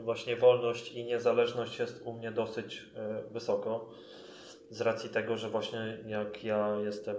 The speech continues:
gdzieś tam ograniczony, czy zależny, czy niewolny, to, to mocno mi zaczyna jakby wewnętrznie gryźć i, i gdzieś tam się buntować, więc myślę, że to jest jedna z takich potrzeb dla mnie przynajmniej, że jeśli właśnie jestem zależny od kogoś,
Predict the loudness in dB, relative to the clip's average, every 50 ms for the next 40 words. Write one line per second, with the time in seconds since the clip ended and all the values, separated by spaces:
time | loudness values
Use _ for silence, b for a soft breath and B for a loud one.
0 | -4 -8 -10 -12 -12 -8 -6 -6 -4 -2 -4 -4 -2 -2 -4 -4 -4 -4 -6 -4
1 | -4 -4 -2 -4 -4 -4 -6 -6 -2 0 2 2 4 4 2 2 0 -4 -4 -4
2 | -4 -4 -4 -2 -2 0 0 0 0 0 -2 -4 -4 -6 -8 -12 -16 _ _ _
3 | _ _ _ -10 -2 -2 0 2 4 4 4 4 4 2 -2 -4 -4 -6 B B
4 | B B B B B B B B B B B B B B B B -12 2 4 6
5 | 8 8 8 8 8 8 8 8 8 6 4 2 2 -2 -6 -10 -14 -18 -20 -20
6 | -20 -20 -10 2 4 4 4 4 2 0 2 2 2 2 -2 -4 -4 -4 -2 -2
7 | -2 -4 -4 -4 -4 -6 -4 -4 -4 -4 -4 -4 -2 -2 0 0 2 2 2 0
8 | 0 -2 -2 0 -2 -2 -2 -2 -2 -2 -2 -2 -4 -6 -6 -6 -4 -2 0 0
9 | 0 0 -2 -6 -8 -8 -8 -6 -6 -6 -8 -8 -10 -8 -6 -6 -6 -4 -4 -4
10 | -4 -4 -4 -6 -4 -4 -4 -2 0 0 2 2 2 0 0 -2 -4 -6 -8 -12
11 | -14 -14 -16 -16 -14 -10 -8 -8 -6 -6 -6 -6 -2 0 0 0 0 -2 -4 -2
12 | -2 -4 -4 -4 -4 -6 -6 -8 -8 0 0 0 0 2 -2 -2 -4 -2 0 0
13 | 0 0 0 -4 -6 -6 -4 -4 -2 -2 -4 -4 -2 -4 -4 -2 -2 -4 -2 -2
14 | -4 -4 -4 -6 -6 -8 -8 -8 -4 -4 -4 -4 -2 -4 -4 -4 -2 -4 -4 -4
15 | -4 -6 -6 -4 -2 0 0 0 -2 -2 -4 -4 -4 -4 -2 -2 0 2 4 2
16 | 2